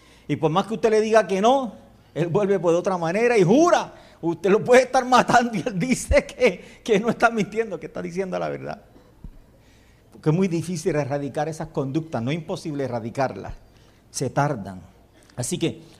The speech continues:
ahora bien, Jacob mentía, pero el papá de Jacob también mentía. ¿Se acuerdan? Si usted piensa que Isaac, la única mentira que dijo fue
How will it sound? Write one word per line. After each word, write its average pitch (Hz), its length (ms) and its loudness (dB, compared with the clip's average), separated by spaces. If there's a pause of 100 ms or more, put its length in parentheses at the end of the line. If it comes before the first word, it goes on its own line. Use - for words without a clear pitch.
(140)
ahora 262 200 4
bien, 226 340 0 (600)
Jacob 202 360 2
mentía, 226 760 0 (340)
pero 190 220 4
el 185 80 0
papá 160 420 0
de 262 100 4
Jacob 220 320 2
también 139 320 -4
mentía. 165 440 -6 (680)
¿Se - 100 -6
acuerdan? 143 360 -2
Si 156 80 -4
usted 170 180 -2
piensa 202 380 -2
que 170 320 -4
Isaac, 160 560 0
la 151 100 2
única 175 300 0
mentira 180 440 0
que 156 80 -6
dijo 160 280 0
fue 165 280 -2